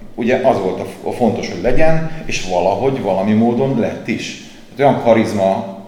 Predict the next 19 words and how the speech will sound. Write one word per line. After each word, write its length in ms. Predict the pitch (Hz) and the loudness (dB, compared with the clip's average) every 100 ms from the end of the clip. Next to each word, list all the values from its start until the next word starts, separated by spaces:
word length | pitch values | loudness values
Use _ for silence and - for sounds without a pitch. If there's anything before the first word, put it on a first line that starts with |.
| - - - - | -20 -20 -20 -6
kell 260 | 113 98 | 0 0
ehhez, 360 | 95 92 98 104 | 0 -2 -4 -4
meg 160 | 98 101 | -4 0
olyan 320 | 117 98 - | 2 0 0
elhivatottság, 920 | 101 101 110 90 92 87 - 104 101 | -2 -2 -4 -6 -6 -8 -6 -4 -2
meg 100 | 90 | -2
olyan 220 | 104 90 | -2 -2
bátorság, 920 | - 85 - 87 - 95 92 110 - - - | -4 -6 -8 -10 -8 -4 -2 -2 -8 -14 -16
hogy 120 | - 98 | -8 -6
ezt 260 | - - - - - - - - - | -6 -10 -12 -12 -14 -14 -14 -10 0
ilyen 260 | 127 110 | 2 2
szinten 380 | - 113 107 98 | 0 0 0 0
a 60 | 92 | 0
rengeteg 500 | 127 123 101 90 87 | 2 2 2 -2 -2
akadály 520 | 95 104 95 87 92 | -2 -2 0 0 0
mellett 360 | 90 85 80 | -2 -2 -6
végigvigye 540 | 90 90 80 82 80 80 | -6 -6 -6 -6 -6 -6
az 160 | 80 | -6
ember. 600 | 87 85 87 101 113 - | -8 -6 -2 -2 -2 -8